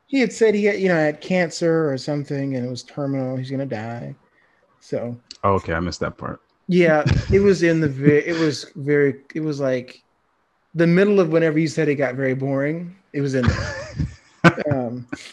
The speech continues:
Speaker 1: 'cause he met up with him again, and he's like, you know, "Said I was gonna die. That's why I keep going back. I'd rather do something like that." 'Cause the claw thing, it's not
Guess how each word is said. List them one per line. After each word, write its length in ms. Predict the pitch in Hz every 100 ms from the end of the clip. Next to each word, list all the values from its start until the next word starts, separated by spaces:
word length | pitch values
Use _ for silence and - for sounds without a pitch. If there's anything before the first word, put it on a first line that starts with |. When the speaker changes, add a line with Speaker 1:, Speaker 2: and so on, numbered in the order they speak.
| - _
Speaker 1:
'cause 120 | 190 -
he 120 | 196
met 160 | 175
up 120 | 165 156
with 100 | 147
him 120 | 143
again, 360 | 131 139 143 131
and 100 | 123
he's 180 | 135 123
like, 200 | 117 123
you 80 |
know, 280 | 120 113 113 120 _ _ _ _ _
"Said 160 | - 139
I 40 |
was 60 | 123
gonna 140 | 117
die. 600 | 117 160 160 151 147 147 143 _ _
That's 140 | - 135
why 120 | 135
I 40 |
keep 160 | 120 -
going 260 | 131 113 117
back. 420 | 127 127 123 -
I'd 140 | 131 123
rather 480 | 127 127 120 117 117 _ _ _ _ _ 131
do 120 | 147
something 260 | 139 135 131
like 180 | 120 123
that." 240 | 147 143
'Cause 140 | 185
the 100 | 160
claw 280 | 151 165 147
thing, 360 | 143 151 143 135
it's 240 | 135 -
not 380 | 139 127 123 -